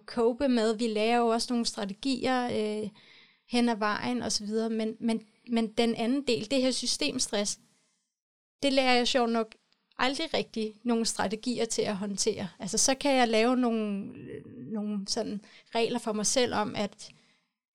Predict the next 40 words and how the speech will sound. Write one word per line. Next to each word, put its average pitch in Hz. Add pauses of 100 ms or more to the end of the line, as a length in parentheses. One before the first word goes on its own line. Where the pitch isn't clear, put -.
(400)
jeg 220
har 226
lært 226
på 226
den 233
hårde 269
måde 226
i 226
hvert 214
fald, 214
at, 202
øh, 202
lad 214
være 254
med 240
at 226
gå 233
ind 214
og, 208
og 214
tjekke 214
e-boks, 226 (100)
øh, 196 (240)
fredag 208
eftermiddag 214 (140)
en 226
weekenden, 220
ikke? 247 (640)
Fordi 247
man 220
før 269
har 262 (180)
fået 208
lagt 196
en 220
hel 226
weekend 196
og 214
efterfølgende 208
fridage 208